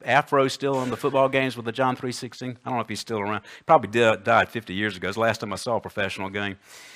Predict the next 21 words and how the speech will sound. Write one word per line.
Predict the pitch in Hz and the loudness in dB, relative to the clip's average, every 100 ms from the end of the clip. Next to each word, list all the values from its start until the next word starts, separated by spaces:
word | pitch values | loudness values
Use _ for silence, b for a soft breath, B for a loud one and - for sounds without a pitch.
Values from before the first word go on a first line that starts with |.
| B B | B B
John | 123 170 | 10 10
three | - 170 | 12 8
sixteen | - 160 - 170 | 8 4 6 6
says | - 156 135 | 8 6 10
this, | 202 - | 10 10
"For | 147 | 6
God | 123 139 170 165 | 12 12 12 12
so | - 160 190 | 10 12 12
loved | 165 151 165 | 12 12 12
the | 233 | 10
world | 160 127 165 | 12 12 12
that | 156 | 8
he | 147 | 6
gave | 123 120 147 | 8 10 10
his | 160 | 6
only | 143 156 | 4 4
begotten | 170 170 185 180 | 6 10 10 8
Son, | - 220 202 | 4 6 8
that | 143 123 | 8 6
whoever | 143 196 185 175 160 143 | 8 10 12 12 12 8
believes | 113 131 131 160 214 120 147 220 202 - | 10 10 10 8 6 4 2 0 -4 -8